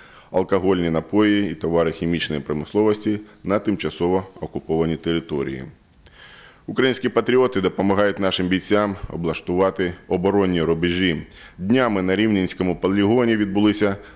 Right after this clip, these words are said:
випробування захисних укріплень габеонів, які були розроблені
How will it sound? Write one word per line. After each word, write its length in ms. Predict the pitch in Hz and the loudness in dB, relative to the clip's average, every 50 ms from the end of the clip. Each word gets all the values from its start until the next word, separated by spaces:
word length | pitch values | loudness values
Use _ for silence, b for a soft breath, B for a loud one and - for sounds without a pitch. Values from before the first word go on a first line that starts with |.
| B B | B B
випробування 840 | 95 107 - 127 117 113 120 120 117 117 113 107 107 107 104 101 - 85 | -4 -2 0 0 0 0 2 2 2 2 2 0 0 -2 -2 -2 -4 -4
захисних 720 | 85 90 113 113 - 113 107 - - 107 110 104 - - | -2 0 0 0 0 -2 -2 0 0 0 0 0 -2 -4
укріплень 580 | 87 - - 104 107 104 104 - 101 95 90 85 80 - | -6 -2 0 0 2 2 2 0 0 0 -2 -4 -6 -6
габеонів, 640 | 82 92 92 98 104 110 120 123 117 101 87 78 - - | -4 -2 0 2 4 4 4 4 2 0 -2 -4 -4 -6
які 240 | 80 80 - 85 | -8 -6 -6 -4
були 180 | 82 87 85 85 | -2 0 2 2
розроблені 640 | 85 82 80 87 101 110 104 113 110 107 107 107 | 2 2 2 2 2 2 2 2 2 2 0 -2